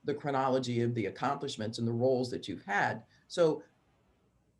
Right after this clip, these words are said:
really being able to articulate and have thought it through, that's the thing. People wanna jump to, "Okay, well, what script should I write? Or what, what should I put on my resume?"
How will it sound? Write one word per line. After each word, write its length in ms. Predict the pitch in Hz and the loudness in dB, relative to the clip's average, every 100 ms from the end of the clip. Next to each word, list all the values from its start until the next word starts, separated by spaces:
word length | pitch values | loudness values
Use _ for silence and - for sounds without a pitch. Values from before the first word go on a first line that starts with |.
| _ - | _ -10
really 360 | 156 160 220 233 | -2 4 6 6
being 240 | 190 175 | 4 6
able 160 | 160 156 | 4 2
to 120 | 156 | 2
articulate 600 | 131 127 175 170 139 127 | 0 2 0 2 4 4
and 140 | 131 135 | 4 0
have 160 | 135 | -2
thought 320 | - 156 175 | 0 6 6
it 160 | - - - | 6 -2 -4
through, 440 | 147 185 120 - - | 2 4 4 0 -2
that's 440 | 120 165 208 - | 4 6 6 2
the 120 | 147 | -2
thing. 380 | 147 165 131 113 | 0 2 2 2
People 260 | 196 190 185 | -2 0 2
wanna 260 | 160 151 | 2 2
jump 300 | 131 156 135 | 2 2 0
to, 260 | - 143 131 - | -2 -2 -2 -2
"Okay, 200 | - 170 | 0 2
well, 180 | 175 156 | 4 6
what 140 | 185 185 | 6 4
script 280 | - 165 | 4 4
should 160 | - 143 | 2 0
I 120 | 135 | 2
write? 340 | 127 127 123 120 | 4 6 4 4
Or 140 | 127 | 2
what, 280 | 143 151 - | 2 2 0
what 240 | 117 156 | 0 0
should 140 | 165 147 | 2 0
I 60 | |
put 180 | 139 139 | 2 2
on 80 | 131 | 4
my 120 | 120 | 6
resume?" 600 | 131 190 170 120 113 | 6 4 4 2 2